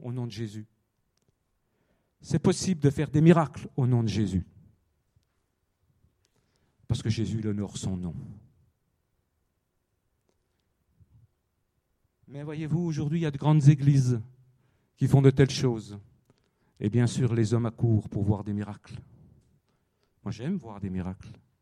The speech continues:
Mais il ne faut pas que ta foi, elle reporte sur, sur les miracles. Jésus nous interpelle et nous dit que même certains qui vont faire ces choses, je ne les connais pas. Non,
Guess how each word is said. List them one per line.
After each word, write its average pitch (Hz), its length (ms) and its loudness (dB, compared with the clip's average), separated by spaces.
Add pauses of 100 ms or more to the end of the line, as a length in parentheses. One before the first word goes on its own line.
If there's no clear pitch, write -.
(720)
Mais 104 60 -2
il - 40 0
ne - 20 -16
faut 110 80 4
pas 110 160 -6
que - 120 -20
ta 101 100 -4
foi, 101 340 -4
elle 87 60 -10
reporte 92 400 -8
sur, - 260 -10 (180)
sur - 140 -6
les 90 100 -8
miracles. 95 460 -10 (1040)
Jésus 104 360 -4
nous 107 160 -6
interpelle 110 540 -6
et 101 40 -6
nous 101 120 -10
dit 107 140 -10
que 110 100 -4
même 101 320 -4
certains 90 520 -8 (260)
qui - 80 -14
vont 98 200 -8
faire - 200 -12
ces 92 140 -8
choses, 92 260 -6
je 98 100 -10
ne 95 100 -2
les 95 100 -8
connais 87 260 -10
pas. - 240 -10 (3000)
Non, 92 220 -10